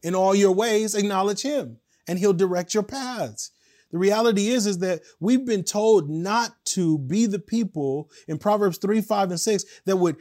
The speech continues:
that would go about doing our own thing anyway. We've been told to be the ones who would seek God for wisdom, who would look to him for direction, and he will be the one who make our,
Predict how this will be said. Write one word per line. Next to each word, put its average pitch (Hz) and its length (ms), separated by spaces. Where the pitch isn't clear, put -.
that 175 140
would 139 520
go 214 260
about 202 340
doing 202 280
our 180 200
own 196 260
thing 196 300
anyway. 214 320
We've 175 180
been 214 180
told 220 300
to 180 60
be 196 180
the 240 80
ones 160 300
who 190 80
would 170 180
seek - 380
God 131 260
for 135 100
wisdom, 135 340
who 180 160
would 160 200
look 220 360
to 226 120
him 202 340
for 147 300
direction, 135 560
and 185 160
he 277 280
will 285 180
be 165 120
the 156 100
one 151 220
who 160 100
make 147 220
our, 120 140